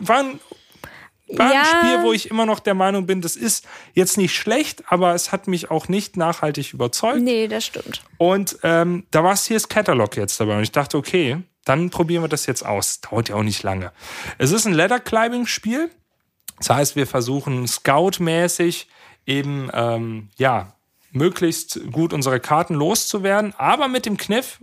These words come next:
Speaker 1: und das <laughs> gefühlt hab nur ich das verstanden gehabt, <laughs> weil ich hatte nachher die meisten Punkte. Ähm, du spielst immer eine Karte aus oder mehrere Karten, entweder die gleiche Zahl oder einen Flush, quasi einen Straight Flush, also verschiedene,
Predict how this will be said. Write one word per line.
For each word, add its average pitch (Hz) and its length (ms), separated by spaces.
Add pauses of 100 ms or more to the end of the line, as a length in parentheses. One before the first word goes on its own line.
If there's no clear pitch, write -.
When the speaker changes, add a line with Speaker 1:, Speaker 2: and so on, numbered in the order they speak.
Speaker 1:
und 135 140
das - 280 (280)
<laughs> - 140 (120)
gefühlt 151 480
hab 139 160
nur 143 120
ich 160 140
das 139 160
verstanden 160 440
gehabt, 208 360 (440)
<laughs> - 460
weil 127 120
ich 123 120
hatte 123 180
nachher 120 240
die 117 100
meisten 113 380
Punkte. 143 460 (680)
Ähm, 156 440
du 143 100
spielst 226 360
immer 190 180
eine 160 120
Karte 214 420
aus 185 340
oder 120 180
mehrere 196 380
Karten, 175 420
entweder 131 380
die 113 160
gleiche 107 360
Zahl 165 520
oder 127 280
einen 107 260
Flush, - 480
quasi 131 400
einen 110 180
Straight 156 380
Flush, 147 460
also 110 320 (180)
verschiedene, 123 720